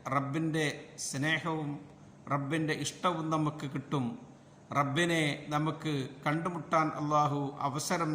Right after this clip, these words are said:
നൽകും. അതോടൊപ്പം തന്നെ അവൻ നമ്മെ സ്വർഗത്തിൽ പ്രവേശിപ്പിക്കുകയും ചെയ്യും. ഉലൈക ഹുമുൽ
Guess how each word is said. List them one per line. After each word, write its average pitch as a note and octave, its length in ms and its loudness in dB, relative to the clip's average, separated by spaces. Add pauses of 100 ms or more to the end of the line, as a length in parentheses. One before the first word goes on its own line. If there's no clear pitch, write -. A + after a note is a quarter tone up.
നൽകും. C3+ 340 0 (720)
അതോടൊപ്പം F3+ 520 6
തന്നെ D#3+ 240 2 (320)
അവൻ D#3 180 2 (260)
നമ്മെ D3+ 340 2 (480)
സ്വർഗത്തിൽ D#3 520 -2 (120)
പ്രവേശിപ്പിക്കുകയും D3+ 880 0 (100)
ചെയ്യും. G#2+ 260 -4 (760)
ഉലൈക D#3 520 2 (100)
ഹുമുൽ F3+ 280 -2